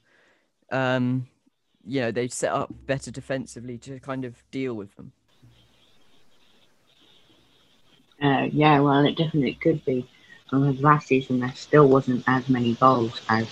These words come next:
Speaker 2: they need, but, but they were defending a lot better. So now I think a few def-, I think, uh, a few players have got injuries, which their squad depth isn't as good as other teams. So I think that's why they're not going as well.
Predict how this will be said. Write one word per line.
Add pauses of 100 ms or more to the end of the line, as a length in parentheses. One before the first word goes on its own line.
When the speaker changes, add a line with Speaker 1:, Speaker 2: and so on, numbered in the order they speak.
Speaker 2:
they
need, (920)
but, (120)
but
they
were
defending
a
lot
better. (300)
So
now
I
think (260)
a
few
def-,
I
think,
uh, (720)
a
few
players
have
got
injuries,
which
their
squad
depth
isn't
as
good
as
other
teams. (540)
So
I
think
that's (100)
why
they're
not
going
as
well.